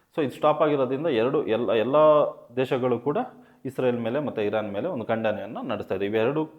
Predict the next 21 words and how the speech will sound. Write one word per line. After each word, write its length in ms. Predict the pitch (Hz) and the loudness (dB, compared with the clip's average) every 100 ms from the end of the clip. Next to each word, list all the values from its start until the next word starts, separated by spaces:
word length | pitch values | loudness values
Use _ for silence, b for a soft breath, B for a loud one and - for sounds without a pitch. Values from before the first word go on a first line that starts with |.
| B B B | B B B
ಈ, 100 | 127 | -4
ಇದರಿಂದ 500 | 135 135 123 156 165 | -2 -2 -2 -2 0
ಆಗ್ಬಿಟ್ಟು 420 | 156 135 131 131 226 | 0 0 -2 -2 -4
ಇಸ್ರೇಲ್ 400 | 120 - 170 156 | -4 -4 -2 -2
ಮತ್ತು 200 | 127 123 | -2 0
ಇರಾನಿಗೆ 380 | 117 110 120 | 0 -2 -2
ಒಂದು 380 | 190 131 120 113 | 0 0 -2 0
ರೀತಿಯ 380 | 110 107 147 208 131 95 98 | 0 -2 -2 0 2 0 -2
ತುಂಬ 200 | 135 143 | -2 0
ದೊಡ್ಡ 220 | 123 139 | 0 0
ಹೊಡೆತ 280 | 170 117 117 | 0 -2 0
ಅಂತೇಳಿ 360 | 117 95 98 214 | 0 0 -2 0
ಹೇಳ್ಬೋದು. 420 | 165 104 92 87 | 0 0 -2 -6
ಹಾಗೆ 280 | - 180 202 | -4 0 0
ನಾವು 160 | 170 | 0
ನೋಡ್ತಾ 220 | 147 151 101 | 0 0 0
ಹೋಗೋದಾದ್ರೆ, 760 | 95 87 82 - 135 139 - - | 0 -2 -2 0 0 -2 -8 -8
ಇಸ್ರೇಲ್ನ 500 | 180 - 233 220 226 | -2 6 6 6 4
ಒಂದು 300 | 190 131 127 | 2 2 2
ಸೇನಾ 280 | 143 127 113 | 4 6 4
ಬಲ 160 | 92 | 2